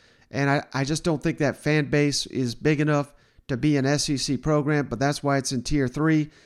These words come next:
And how about, uh, Baylor?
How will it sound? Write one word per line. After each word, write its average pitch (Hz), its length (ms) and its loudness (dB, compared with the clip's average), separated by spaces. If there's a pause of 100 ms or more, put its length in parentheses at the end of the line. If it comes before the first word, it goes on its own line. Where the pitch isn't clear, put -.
(340)
And 135 140 0
how 185 160 4
about, 196 420 2
uh, 151 320 2 (2000)
Baylor? 139 480 2